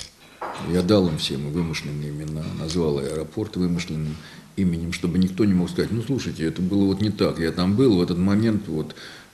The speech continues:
не, не, не восьмидесятые минометы там, а, а сто двадцать вторые там нас бомбили". Вот, э,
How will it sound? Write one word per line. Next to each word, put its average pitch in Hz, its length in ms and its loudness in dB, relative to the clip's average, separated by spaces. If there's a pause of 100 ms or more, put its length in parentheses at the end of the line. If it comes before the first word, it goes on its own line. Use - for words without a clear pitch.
(320)
не, 92 460 4
не, 85 480 2 (640)
не 107 80 4
восьмидесятые 107 800 8
минометы 90 540 4
там, 78 360 -8
а, 76 360 -4 (680)
а 80 220 -2
сто 98 220 4
двадцать 82 340 4
вторые 73 360 2
там - 260 -8
нас 71 120 -8
бомбили". - 400 -8 (800)
Вот, 95 340 2 (120)
э, 82 440 4